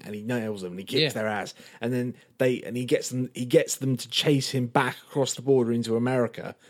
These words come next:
Speaker 1: which is like, no, no, that would never happen.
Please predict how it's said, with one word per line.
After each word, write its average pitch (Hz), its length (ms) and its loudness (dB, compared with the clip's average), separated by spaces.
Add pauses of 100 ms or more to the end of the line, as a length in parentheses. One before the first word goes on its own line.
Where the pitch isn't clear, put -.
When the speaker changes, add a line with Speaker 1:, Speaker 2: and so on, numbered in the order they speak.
(180)
Speaker 1:
which 131 140 0
is 127 60 0
like, 127 240 2 (580)
no, 175 440 6 (240)
no, 190 180 6
that 180 100 4
would 202 100 6
never 202 260 10
happen. 185 540 4